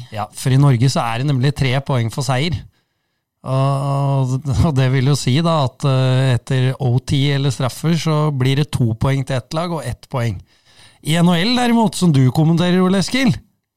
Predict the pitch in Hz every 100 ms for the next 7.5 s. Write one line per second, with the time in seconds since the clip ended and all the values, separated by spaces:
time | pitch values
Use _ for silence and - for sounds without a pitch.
0 | _ 131 151 175 175 180 170 165 160 175
1 | 139 170 165 175 247 156 - _ _ _
2 | _ _ 139 - 156 170 147 147 104 -
3 | 175 - 135 - 156 123 110 156 131 -
4 | 135 131 139 123 120 110 113 147 131 139
5 | - 123 190 196 - _ _ _ _ 104
6 | _ 160 196 - - _ _ 123 127 123
7 | 113 - 120 131 117